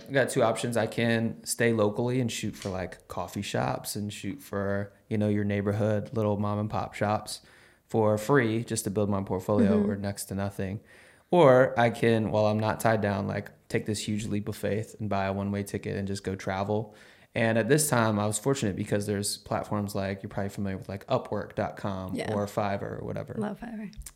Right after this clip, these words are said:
Speaker 1: Yeah, which you can hire freelancers for really good prices on.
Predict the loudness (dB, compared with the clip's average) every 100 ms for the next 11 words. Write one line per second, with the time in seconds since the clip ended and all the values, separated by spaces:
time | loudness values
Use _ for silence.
0 | _ -2 -2 -2 -6 -6 -4 -2 -2 0
1 | 0 2 2 0 -2 -2 -2 -4 -6 -6
2 | -8 -6 -4 -4 -4 -4 -6 -6 -6 -6
3 | -4 -4